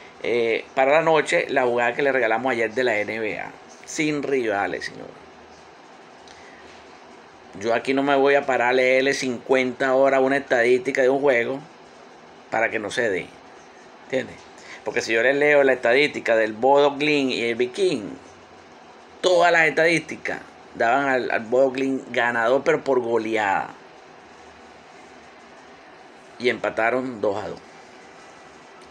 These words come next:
Así se informa. El que sabe no dice que es el mejor,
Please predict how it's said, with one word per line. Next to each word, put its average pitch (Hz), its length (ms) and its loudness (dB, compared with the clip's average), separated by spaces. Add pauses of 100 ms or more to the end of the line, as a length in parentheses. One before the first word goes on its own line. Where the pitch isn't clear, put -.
(440)
Así - 220 -4
se 160 120 -2
informa. 110 540 -2 (3000)
El 113 120 -4
que 120 140 -2
sabe 135 500 0
no 127 240 0
dice 139 320 0
que 127 140 -2
es 127 60 0
el 127 80 -2
mejor, 101 340 -6